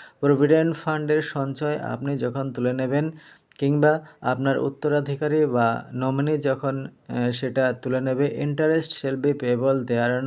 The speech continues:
on the employee, এ, or his nominee or legal heirs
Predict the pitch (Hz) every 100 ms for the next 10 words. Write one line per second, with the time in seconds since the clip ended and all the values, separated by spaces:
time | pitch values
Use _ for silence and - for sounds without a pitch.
0 | - 127 123 120 117 127 123 127 120 104
1 | - - - _ _ - - 127 131 -
2 | 139 143 156 135 135 135 139 143 131 131
3 | 123 127 123 139 135 123 131 139